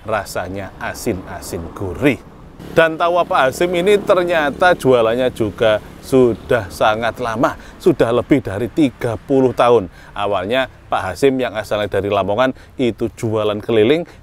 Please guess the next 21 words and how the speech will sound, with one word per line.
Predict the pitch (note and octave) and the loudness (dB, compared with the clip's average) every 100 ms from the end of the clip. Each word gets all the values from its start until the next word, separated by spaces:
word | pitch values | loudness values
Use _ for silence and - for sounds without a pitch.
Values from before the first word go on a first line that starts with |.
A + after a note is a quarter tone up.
| - | -2
kemudian | G3+ G3 F#3 C3+ C3 A#2+ | 0 2 0 2 0 0
mangkal | B2 F#2 F2 - B2 A#2+ | -4 -4 -8 -2 0 0
di | - G#2 | -4 -6
perumahan | G#2 G2 G2 F#2 G2+ | -4 -6 -6 -8 -8
Manyar | G2 F2 F#2 F#2+ F2 | -8 -10 -10 -10 -8
Tompotika | - G3+ F3+ D3+ B2 A#2+ G2 G#2 F2 - G2 D#2+ | 2 2 2 -2 -2 -2 -2 -4 -8 -6 -8 -8
sini. | - F2+ D2+ F2 G#2 D2+ - - - - - - - | -10 -12 -10 -8 -8 -8 -16 -20 -20 -18 -16 -14 -4
Ya, | G#2 A#2 A#2 | 4 4 4
Saudara, | B2+ A#2+ B2+ | 2 2 2
sekarang | - B2 A#2+ B2 | -4 0 0 2
langsung | A#2+ A#2+ C3+ A#2+ | 0 -2 -2 -2
kita | B2+ A#2+ A#2+ | 2 2 2
nikmati | A#2+ A#2+ A#2+ A#2 A2 B2 | 2 -2 0 0 2 2
aja | A2 - A#2+ | 2 2 2
seperti | - A2 A#2 G#2+ A#2+ | 2 0 0 0 -2
apa | A2+ G#2+ B2+ A#2 | 0 0 2 0
kelezatan | - B2+ A#2 A2 F#2 G#2+ G2 - A#2 A#2 A2+ - - - - | 2 2 4 2 2 2 2 2 2 2 -2 -10 -20 -10 0
tawa | B2 B2+ C3+ B2+ | 2 4 2 2
Pak | C#3+ A#2 A#2 | 0 0 0
Hasim. | - D#3+ F2+ - - - - - | 2 2 0 -18 -20 -18 -14 -8
Ini | G2+ B2 F3 F3+ - - | -2 2 4 2 -2 -10